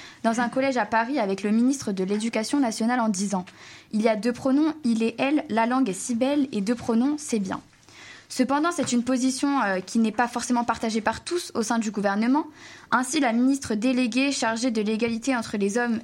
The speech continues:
euh, et les femmes, Elisabeth Moreno, ne trouve pas choquant cette décision du petit Robert. «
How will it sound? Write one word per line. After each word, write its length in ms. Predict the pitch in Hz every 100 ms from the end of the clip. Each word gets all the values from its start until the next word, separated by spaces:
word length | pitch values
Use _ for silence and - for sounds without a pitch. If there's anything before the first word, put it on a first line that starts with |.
| -
euh, 140 | 190 -
et 80 | 202
les 120 | 214
femmes, 300 | 214 262 269
Elisabeth 440 | 247 233 226 226 220
Moreno, 460 | 196 196 226 277 - - - -
ne 80 | 254
trouve 240 | 262 277 262
pas 140 | 240
choquant 420 | - 302 294 311
cette 180 | 302 208
décision 420 | 226 240 240 277
du 140 | 262 190
petit 300 | 240 240 269
Robert. « 440 | 214 175 185